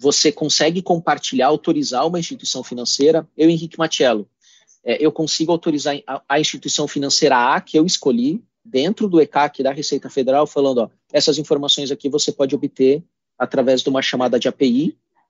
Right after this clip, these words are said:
Essa informação, ela vai ser criptografada, com uma chave pública do E C N P J da empresa, e só ele vai conseguir ler, só ele vai conseguir descriptografar.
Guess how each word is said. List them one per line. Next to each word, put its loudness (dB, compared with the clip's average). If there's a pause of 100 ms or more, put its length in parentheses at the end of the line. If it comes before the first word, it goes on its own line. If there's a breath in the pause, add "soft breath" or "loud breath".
(140)
Essa 0 (140)
informação, 0
ela 0
vai -2
ser 2
criptografada, 0 (520)
com -10
uma -4
chave -2
pública -2 (180)
do 0
E 4
C 0
N 0
P -2
J 0
da 2
empresa, 2
e 2
só 2
ele 2
vai -2
conseguir -2
ler, 0 (220)
só 2
ele 2
vai 0
conseguir -6
descriptografar. -2